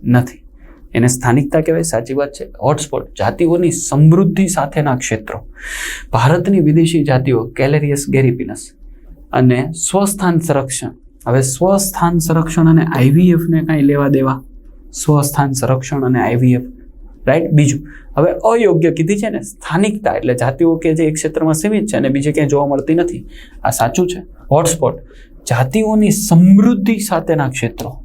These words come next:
આ પણ સાચું છે. ભારતની વિદેશી જાતિ, Callias gariepinus, આ પણ સાચું છે. સ્વસ્થાન સંરક્ષણને આઈ વી એફ, આઈ વી એફ મનુષ્યમાં થાય ને, એટલે એના આની હારે લેવા દેવા નથી.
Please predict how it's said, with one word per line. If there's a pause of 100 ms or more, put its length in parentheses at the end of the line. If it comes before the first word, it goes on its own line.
આ
પણ
સાચું
છે. (440)
ભારતની
વિદેશી
જાતિ,
Callias
gariepinus,
આ
પણ
સાચું
છે. (400)
સ્વસ્થાન
સંરક્ષણને
આઈ
વી
એફ,
આઈ
વી
એફ
મનુષ્યમાં
થાય
ને, (240)
એટલે
એના
આની
હારે
લેવા
દેવા (280)
નથી.